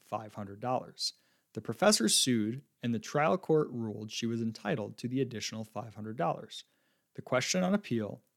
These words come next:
is whether this judgment is legally correct. Counsel for both the plaintiff professor and the defendant F R A agree, agree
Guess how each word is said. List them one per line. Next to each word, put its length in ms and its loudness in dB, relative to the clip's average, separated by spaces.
is 120 -6
whether 280 2
this 180 0
judgment 500 -2
is 160 -4
legally 540 -6
correct. 500 -2
Counsel 380 2
for 180 4
both 400 2
the 80 -6
plaintiff 460 -2
professor 680 -2
and 240 -2
the 60 -2
defendant 500 0
F 160 -8
R 200 6
A 200 -4
agree, 460 -2
agree 540 2